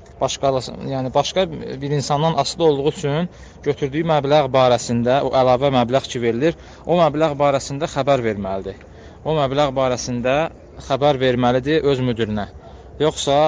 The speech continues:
vallahu aləm, zahir odur ki, onun o pulu götürməyi və müdirə xəbər verməməyi doğru deyil. O ki, qaldı sizin bu göndərdiyiniz şəkildəki hədisə, ə, o hədisdə,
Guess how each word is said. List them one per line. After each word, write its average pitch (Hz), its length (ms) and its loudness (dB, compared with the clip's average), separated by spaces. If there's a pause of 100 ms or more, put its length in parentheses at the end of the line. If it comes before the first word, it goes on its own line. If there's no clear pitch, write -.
(120)
vallahu 143 320 2
aləm, 131 240 2
zahir 135 380 2
odur - 100 -10
ki, 160 220 -2 (360)
onun 143 300 -2
o 139 80 -2
pulu 139 240 -2
götürməyi 123 640 0
və 131 140 2 (100)
müdirə 127 320 0
xəbər 131 320 2
verməməyi 123 500 2
doğru 123 340 2
deyil. 110 260 0 (580)
O 175 60 -8
ki, 160 180 -6
qaldı 139 340 0
sizin 135 340 -8
bu 127 180 -6 (420)
göndərdiyiniz 123 760 -2 (280)
şəkildəki 110 560 -6
hədisə, 110 400 -4 (640)
ə, 113 160 -4
o 143 200 -2
hədisdə, 151 480 -4